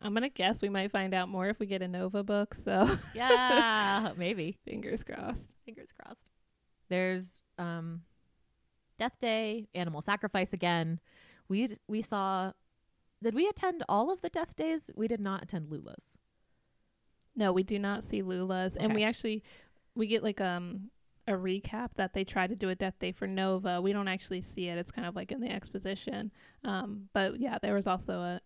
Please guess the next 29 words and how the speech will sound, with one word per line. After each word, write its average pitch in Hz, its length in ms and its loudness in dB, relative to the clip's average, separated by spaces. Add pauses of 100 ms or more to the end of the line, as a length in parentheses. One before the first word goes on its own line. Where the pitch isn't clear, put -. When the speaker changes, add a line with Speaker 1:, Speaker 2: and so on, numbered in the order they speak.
Speaker 1:
an 196 120 -2
attempted 202 500 -2
Death 185 240 -2
Day 180 160 -6
for 190 120 -10
Nova 185 440 -6
that - 180 -8
did 214 120 -6
not 196 260 -4
work. - 380 -8 (880)
Speaker 2:
I 226 60 2
just - 180 0
love 175 160 4
all 170 140 6
the 170 120 2
different 160 320 -2
brujeria 147 480 -2
that 143 140 -4
we 147 120 -4
see. 156 460 -8
You 165 120 -6
know, 151 100 -6
all 147 160 -4
the 147 80 -6
potions, 196 680 0
their 151 140 -4
mom's 156 320 -4
a 160 40 -10
healer. 175 640 2